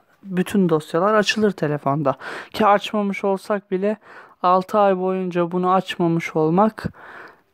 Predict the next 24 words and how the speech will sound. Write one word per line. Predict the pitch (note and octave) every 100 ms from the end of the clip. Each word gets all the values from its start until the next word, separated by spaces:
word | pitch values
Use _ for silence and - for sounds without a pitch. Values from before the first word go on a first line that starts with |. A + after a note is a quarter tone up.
| -
e, | D3+ D3 D3
bu | D3+ E3
dosyayı | F3 E3+ - - F3 E3+ E3+ E3 D#3 - _ _
artık | - E3 D#3+ F3
silmek | - F3+ F#3 F#3
istediğimiz | F3 - D#3 D#3 D#3 D#3
anlamına | D#3 D3+ D3 F#3
gelmez. | G3+ A3 G#3+ C#3+ -
Altı | E3+ F3 -
aydır | E3+ E3 D#3 D#3 -
açmıyoruz | F3 E3+ - E3 C#3+ D3 C#3+
belki | C#3 C#3 -
ama | G3+ F3+ A3 - - - -
daha | F#3 F3+
sonra | F3 E3 G#3+
açacağız. | A3 - A3+ G3 C#3 - -
Yine | G3 F#3 F3+
bu | F3
da | E3
bizim | D#3+ E3 D#3+
tercihimizde | - D#3 D3 - D#3+ D#3+ D3+ D#3
olan | D3 C#3+ C#3
bir | C#3+
şey. | - G3